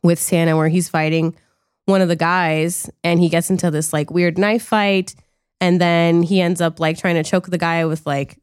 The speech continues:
lights or, like, tinsel or something. But the, the very, very last part is that he ends up taking the star on top of a tree and, like, jamming it into the guy's eye. So, like, it's like this, and you can see it, like, protruding like this.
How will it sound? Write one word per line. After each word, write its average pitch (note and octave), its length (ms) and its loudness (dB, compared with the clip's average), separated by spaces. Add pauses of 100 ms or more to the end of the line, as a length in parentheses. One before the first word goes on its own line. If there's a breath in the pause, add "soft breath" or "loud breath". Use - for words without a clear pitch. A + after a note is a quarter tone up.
(100)
lights E3 460 -2
or, E3+ 80 0
like, D#3+ 140 -2
tinsel F#3+ 420 0
or G3 120 2
something. G3 580 2 (400 soft breath)
But F#3 180 0
the, F3+ 240 0 (100)
the F#3+ 100 2
very, F3+ 400 2
very F3 280 0
last E3 320 -2
part E3+ 380 0
is E3 180 0
that D#3 400 -2 (400)
he G3 100 2
ends F#3+ 200 0
up G3 120 -4
taking F3 640 0
the E3+ 200 -2
star D#3+ 520 0
on D#3+ 120 0
top D#3+ 240 -4
of D3 120 -6
a C#3 40 -4
tree E3 540 -2
and, E3 140 0
like, D3+ 320 -2
jamming D#3+ 460 0
it D#3+ 180 -2
into D#3 380 0
the D3 60 -2
guy's C#3+ 260 -2
eye. C#3+ 480 -2
So, E3 180 -4
like, C#3 180 -4
it's - 140 -8
like D#3+ 140 -4
this, D#3 140 -2
and F3 100 0
you F#3 80 2
can A3 120 2
see G3 360 -2
it, G#3 140 -2
like, D#3+ 340 -4 (120)
protruding F3 640 -2
like F3 180 0
this. E3 440 -4